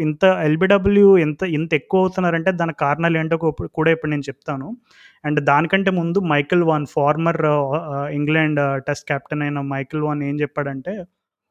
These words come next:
"ఒకప్పుడు మా కౌంటీ క్రికెట్‌లో కూడా ఫోర్ హండ్రెడ్ ప్లస్ స్కోర్లు, ఫోర్ ఫిఫ్టీ ప్లస్ స్కోర్లు ఉంటా ఉండేవి.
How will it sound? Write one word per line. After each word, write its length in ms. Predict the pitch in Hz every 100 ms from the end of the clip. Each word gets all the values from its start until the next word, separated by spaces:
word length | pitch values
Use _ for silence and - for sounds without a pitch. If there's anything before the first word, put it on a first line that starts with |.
| _
"ఒకప్పుడు 720 | 147 143 139 185 190 185 175
మా 280 | 147 147 147
కౌంటీ 400 | 147 147 143 156
క్రికెట్‌లో 380 | 170 170 160 165
కూడా 160 | 160
ఫోర్ 260 | 165 156 147
హండ్రెడ్ 280 | 156 151 147
ప్లస్ 140 | 143 139
స్కోర్లు, 440 | - 151 147 143
ఫోర్ 240 | 143 147 143
ఫిఫ్టీ 220 | - 151
ప్లస్ 200 | 143 135
స్కోర్లు 560 | - 151 143 143 139
ఉంటా 340 | 139 135 131 151
ఉండేవి. 500 | 143 143 143 139